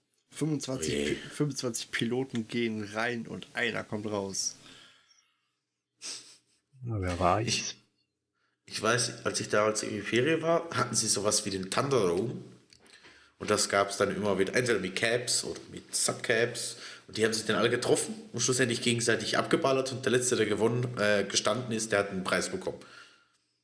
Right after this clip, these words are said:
Speaker 1: Hm.
Speaker 2: Das war immer ganz lustig. <laughs> Also von den Spielen organisiert gibt's es sicher, aber nicht von der Spielmechanik her. Also die Spielmechanik gibt's ja her, aber nicht irgendwie in einem gesonderten Fall, so meine ich's.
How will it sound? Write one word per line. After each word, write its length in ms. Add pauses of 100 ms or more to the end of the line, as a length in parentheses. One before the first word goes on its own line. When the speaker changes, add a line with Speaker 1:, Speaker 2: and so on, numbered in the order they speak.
(180)
Speaker 1:
Hm. 240 (140)
Speaker 2:
Das 140
war 80
immer 120
ganz 180
lustig. 480
<laughs> 80 (960)
Also 220
von 100
den 100
Spielen 320
organisiert 560
gibt's 220
es 100
sicher, 380
aber 220
nicht 200
von 180
der 140
Spielmechanik 720
her. 160 (480)
Also 180
die 60
Spielmechanik 560
gibt's 200
ja 60
her, 200
aber 260
nicht 400
irgendwie 640 (720)
in 120
einem 120
gesonderten 480
Fall, 280 (100)
so 120
meine 220
ich's. 180